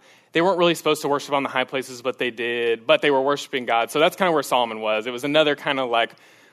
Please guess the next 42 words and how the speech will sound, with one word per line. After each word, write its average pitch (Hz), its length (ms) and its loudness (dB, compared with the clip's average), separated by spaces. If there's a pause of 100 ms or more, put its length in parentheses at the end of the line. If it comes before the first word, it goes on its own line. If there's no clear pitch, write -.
(120)
little 208 180 2
bit 180 120 2
of 165 80 0
a 165 60 0
gray 139 300 2
area. 139 240 2
He's 156 180 -6
worshiping 170 460 -2
the 156 60 0
right 139 240 2
God. 113 560 0 (420)
He's 131 140 -14
not 147 240 2
really 127 180 -2
doing 127 280 -4
it 123 60 0
in 95 80 -8
the 117 80 -6
right 113 220 0
place. 107 760 -6 (140)
But, 113 380 0 (300)
um, 104 360 -4
overall, 113 640 2 (760)
you 156 120 -4
know, 139 100 0
he's, 127 320 -6 (360)
he's 151 180 -6
doing 135 300 0
what 117 120 2
he's 110 120 -4
supposed - 300 -8
to 107 80 -18
do. 104 220 -12 (600)
Um, 104 460 -2 (180)
and 151 100 0
I 156 60 4
think 185 260 -2
that 147 200 0
this - 360 -2 (460)
can 127 160 -4
really 123 220 0
describe 117 600 0